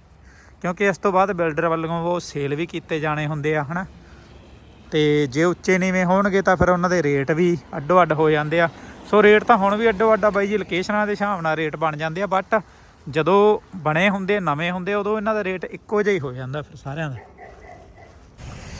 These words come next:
ਮਾਹੌਲ ਬਾਈ ਜੀ ਇੱਦਾਂ ਫਿਰ ਕਰਫਿਊ ਵਾਲਾ ਹੀ ਰਹਿੰਦਾ ਜੀ ਇੱਥੇ। ਤੁਹਾਨੂੰ ਕਿਤੇ ਵੀ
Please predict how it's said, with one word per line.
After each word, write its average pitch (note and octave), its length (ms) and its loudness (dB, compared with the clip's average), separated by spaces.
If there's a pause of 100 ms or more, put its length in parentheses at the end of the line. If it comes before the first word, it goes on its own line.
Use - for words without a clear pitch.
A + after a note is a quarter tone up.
(680)
ਮਾਹੌਲ C#3 420 4
ਬਾਈ E3+ 160 2
ਜੀ E3 160 0
ਇੱਦਾਂ D#3+ 220 2
ਫਿਰ D#3 220 2 (260)
ਕਰਫਿਊ B2+ 380 -2
ਵਾਲਾ C#3+ 120 2
ਹੀ D3 100 2
ਰਹਿੰਦਾ D3 300 0
ਜੀ C#3 160 -4 (280)
ਇੱਥੇ। C3+ 340 -4 (1080)
ਤੁਹਾਨੂੰ D3+ 580 0
ਕਿਤੇ F3 420 2
ਵੀ D#3 440 -2